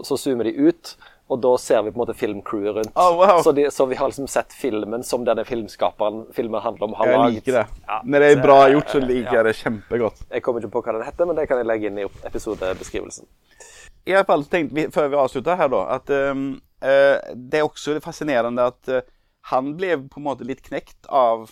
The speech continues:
Speaker 2: at den her boken ikke ble noe av da, så han, han sluttet nesten å skrive, eh, og ble, ehm, screenwriter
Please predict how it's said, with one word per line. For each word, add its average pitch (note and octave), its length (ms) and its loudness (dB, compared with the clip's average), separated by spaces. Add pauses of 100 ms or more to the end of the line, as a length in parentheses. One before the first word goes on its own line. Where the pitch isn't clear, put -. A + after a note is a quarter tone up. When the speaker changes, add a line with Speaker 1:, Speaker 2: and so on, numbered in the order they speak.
(160)
Speaker 2:
at A#2+ 140 -12
den B2+ 80 -12
her B2 120 -4
boken B2 340 -8
ikke A2+ 320 -6 (180)
ble A#2+ 300 0
noe C#3 180 -6
av D#3 240 0
da, A2+ 160 -2
så - 160 -16
han, B2+ 300 -8 (300)
han D3+ 280 -8
sluttet - 420 -12
nesten D#3 220 -8
å A#2+ 80 -12
skrive, B2 380 -4 (800)
eh, C3 320 -4
og B2+ 140 -2
ble, C3 180 -2 (360)
ehm, A2+ 560 -4 (100)
screenwriter A#2+ 840 -2